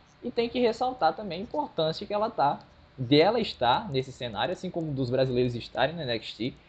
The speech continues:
é importante. Mas não quer dizer que a gente, por tá orgulhoso de ter um brasileiro nesses lugares, vai ter que dizer que tá tudo bem. Porque não tá.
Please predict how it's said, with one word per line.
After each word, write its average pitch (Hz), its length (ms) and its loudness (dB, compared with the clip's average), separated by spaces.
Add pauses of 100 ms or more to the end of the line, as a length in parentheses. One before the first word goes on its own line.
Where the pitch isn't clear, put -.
(480)
é 120 60 -2
importante. 202 720 0 (640)
Mas 123 240 2
não 156 140 -2
quer 202 160 -2
dizer 156 220 -2
que 208 100 0
a 208 120 4
gente, 143 480 -2 (200)
por 143 160 2
tá 147 120 2
orgulhoso 156 920 4
de 165 100 0
ter 147 140 -4
um 143 100 -4
brasileiro 120 480 -2
nesses 131 380 -4
lugares, 156 600 2 (360)
vai 190 300 4
ter 156 300 2
que 175 100 -10
dizer 160 460 -2
que 180 100 -8
tá 180 180 0
tudo 170 280 -4
bem. 190 320 -2 (1700)
Porque 117 200 0
não 135 120 -2
tá. 127 280 0